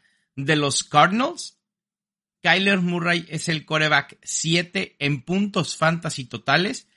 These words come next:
y promedia veinte puntos por juego. ¿Me preocupa la ofensiva en general de los Cardinals? Sí, muchísimo. Pero como les había dicho durante la semana, Marquise Brown no me preocupaba.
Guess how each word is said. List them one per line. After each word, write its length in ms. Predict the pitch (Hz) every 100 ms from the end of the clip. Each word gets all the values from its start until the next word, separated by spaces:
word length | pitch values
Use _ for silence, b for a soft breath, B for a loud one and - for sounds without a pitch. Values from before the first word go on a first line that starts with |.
| _
y 120 | 160
promedia 680 | - 151 156 160 180 185 -
veinte 520 | 131 131 175 185 180 185
puntos 680 | - 165 165 - 165 - _ _ _ _
por 180 | 139 123
juego. 400 | - 104 - _ _ _ _ _ _ _ _ _ _ _ _ _ _ -
¿Me 160 | 180
preocupa 420 | 190 185 - 202
la 80 | 247
ofensiva 480 | 202 180 165 208 220
en 80 | 214
general 560 | 180 160 165 202 - _ -
de 220 | 147 156
los 180 | 147 -
Cardinals? 460 | 175 226 269 - -
Sí, 520 | - 180 160 104 _
muchísimo. 760 | 135 147 - 185 160 98 - _ _ _ _ _ _ _ _ _
Pero 220 | 170 170
como 220 | 180 170
les 140 | 165 160
había 200 | 175 196
dicho 500 | 214 - 247 - _
durante 360 | 151 165 151 147
la 120 | 135
semana, 480 | 143 151 196 262 B B
Marquise 600 | B 175 170 175 202 208
Brown 360 | 170 185 196 185
no 140 | 185
me 100 | 185
preocupaba. 680 | - 156 - 135 117 -